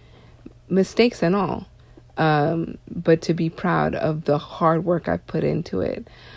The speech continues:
The other thing i-, is that Haitians are known for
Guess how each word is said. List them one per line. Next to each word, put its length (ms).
The 100
other 180
thing 320
i-, 160
is 280
that 240
Haitians 500
are 120
known 460
for 580